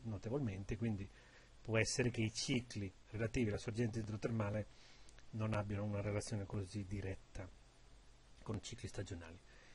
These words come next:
E comunque ogni piccolo input che dipende dai livelli di ebollizione, dai livelli di risalita dei,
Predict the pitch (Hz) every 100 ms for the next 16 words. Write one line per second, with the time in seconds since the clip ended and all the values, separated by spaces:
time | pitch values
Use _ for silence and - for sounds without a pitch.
0 | - 131 - 151 139 - 131 143 120 113
1 | - 131 - 123 110 123 117 107 120 123
2 | - - 151 202 - - - - - -
3 | - 120 117 110 117 117 101 101 101 110
4 | 123 117 104 107 110 104 101 104 98 -
5 | - 123 117 98 95 98 98 110 107 95
6 | 98 101 - 107 117 110 - 98 - -
7 | 101 98 95 98 95 92